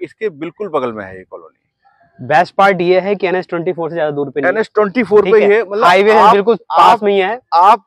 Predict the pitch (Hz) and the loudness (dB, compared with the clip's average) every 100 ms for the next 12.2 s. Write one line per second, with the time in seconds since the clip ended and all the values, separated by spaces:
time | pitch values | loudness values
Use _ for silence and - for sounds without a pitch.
0 | - 147 156 180 214 240 220 180 214 - | -8 0 4 4 2 2 2 2 -2 -2
1 | 180 180 170 156 196 - 135 156 - 180 | 0 0 -2 -4 -6 -4 -2 -2 0 0
2 | 170 151 151 170 165 95 139 139 143 131 | 0 0 0 -2 -6 -6 -6 -4 -4 -6
3 | 127 135 131 127 151 165 143 135 147 - | -6 -8 -6 -4 -4 -4 -2 -2 -2 -4
4 | 170 180 - _ 156 160 180 139 110 151 | -4 -4 -6 _ 0 2 2 0 -6 -8
5 | - 151 156 147 175 147 98 143 - 160 | -8 -10 -10 -10 -10 -10 -10 -10 -10 -10
6 | 135 101 135 - 139 131 123 120 127 139 | -10 -8 -8 -6 -8 -6 -6 -10 -12 -14
7 | - _ _ 139 170 180 185 170 170 160 | -14 _ _ -6 -4 -2 -2 -2 -4 -6
8 | 151 170 170 170 190 185 175 165 175 180 | -4 0 0 0 -4 -6 -2 -4 -4 -8
9 | 170 185 190 180 _ _ _ - 123 123 | -8 -4 -4 -4 _ _ _ -4 0 0
10 | 92 - - 147 180 156 - 143 180 185 | -2 -8 -10 -2 -2 -2 -2 0 2 0
11 | 160 196 160 131 151 175 185 139 123 110 | 0 -2 -2 -2 -2 -2 -2 -2 -2 -4
12 | 104 | -8